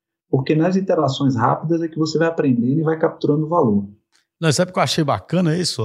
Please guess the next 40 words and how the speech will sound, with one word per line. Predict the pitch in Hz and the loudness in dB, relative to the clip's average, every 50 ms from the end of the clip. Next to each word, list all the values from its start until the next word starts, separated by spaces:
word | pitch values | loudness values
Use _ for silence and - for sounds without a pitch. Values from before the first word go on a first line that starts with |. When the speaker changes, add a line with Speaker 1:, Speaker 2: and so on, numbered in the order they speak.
| 117 - - | -6 -4 -4
Speaker 2:
Assim, | 117 - - - 143 117 92 - _ _ _ _ _ _ _ | -4 -4 -2 0 0 0 -2 -4 _ _ _ _ _ _ _
quando | - 147 147 151 | 0 0 2 2
a | 170 | 2
gente | 170 139 - | 0 0 -2
fala | - - 156 165 170 170 151 | -2 0 0 0 0 0 -2
do, | 135 127 127 120 110 104 98 92 - _ _ _ _ _ _ | 0 0 0 0 0 -2 -4 -6 -8 _ _ _ _ _ _
de | 113 113 123 | -2 0 0
olhar | 120 113 127 139 135 | 2 2 2 2 0
para | - 147 | 0 -2
o | 127 | -2
umbigo, | 113 104 127 175 190 156 | 0 0 0 -2 -2 -2
não | 165 156 | -2 -2
é | |
nenhuma | 143 147 175 202 214 233 190 | -2 -2 -2 -2 -2 -2 -4
crítica | - - - 139 165 185 151 - - 147 | -4 -2 0 0 0 0 -2 -4 -4 -4
do | 127 117 110 | -4 -4 -4
tipo | - - 147 - - | -6 -8 -8 -6 -4
assim, | 127 107 - - 143 | -4 -4 -2 -4 -4
desprezando | 123 - - - - 151 139 127 110 107 135 139 139 123 | -4 -4 -6 -4 0 2 4 4 4 4 2 2 0 -2
isso | 110 110 | -2 -4
nesse | 123 117 - - | -4 -6 -4 -2
momento. | 117 104 101 107 101 - | -2 0 0 0 0 0
Sabe | - 160 160 - | 0 0 0 0
o | |
que | 165 | -2
eu | 160 | 0
acho | 151 143 - - | 0 0 -2 -2
curioso? | - 160 139 120 120 143 175 170 123 110 98 | 0 2 2 4 2 2 2 0 -2 -4 -6
Que | - - 131 131 | -6 -6 -4 -4
uma | 139 160 165 160 | -2 0 0 0
in-, | 147 123 113 - | 0 -2 -4 -6
indústria | 135 123 107 107 127 131 - - 123 | -6 -6 -6 -4 -4 -4 -4 -4 -2
igual | 107 120 120 | 0 2 2
a | 120 | 2
Gerdau, | 113 110 101 95 95 120 151 160 131 - - _ _ _ _ _ _ _ _ | 0 0 0 0 0 0 0 0 -2 -4 -8 _ _ _ _ _ _ _ _
também | - 127 123 131 151 | 0 0 2 2 2
ela | 165 160 147 | 2 2 2
mostra | 135 139 156 151 - - 156 | 0 0 -2 -2 -2 -2 0
muito | 139 160 190 175 - 139 | 0 0 -2 -2 -4 -8
claro | - - 135 147 170 165 127 107 92 | -6 -4 0 0 0 0 -2 -4 -6